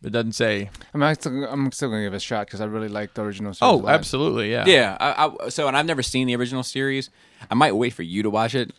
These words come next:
Speaker 3: and then if you say, I think
Speaker 2: The,
Speaker 3: you'll
Speaker 2: the live action
Speaker 3: Yeah,
Speaker 2: one?
Speaker 3: if you
Speaker 2: Okay.
Speaker 3: say it's worth watching, then I'll try to give it a shot.
Speaker 1: Yeah, I tried to start the series. The,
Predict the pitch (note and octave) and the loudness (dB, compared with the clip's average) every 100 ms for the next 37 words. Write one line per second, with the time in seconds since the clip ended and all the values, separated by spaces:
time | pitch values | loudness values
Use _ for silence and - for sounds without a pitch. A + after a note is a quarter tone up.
0 | _ F#2+ F#2+ F2 F#2 A2 - A2+ A2 - | _ -4 -2 -2 -2 -2 0 0 0 -4
1 | G2+ A#2+ A#2 G#2 G#2 B2+ B2+ A#2+ B2+ C#3+ | -2 0 2 0 -2 0 0 0 -2 2
2 | G#2+ F#2+ G#2 B2+ A#2 C3+ B2 - B2+ A2+ | 2 4 2 0 2 2 2 2 0 2
3 | A2+ A#2+ A2 F2 E2 E2 F#2 D#2 D#2 D2+ | 2 2 -2 -2 -2 -4 -4 -4 -6 -10
4 | D2 - D2+ - D3 F#3+ - C#3+ A2 - | -12 -12 -10 -6 -2 0 2 2 2 -4
5 | A#2 A2+ - F2+ F#2+ A2 G#2+ G2+ G2 - | -2 -2 -4 -10 -8 -6 -4 -4 -8 -12
6 | - - | -14 -14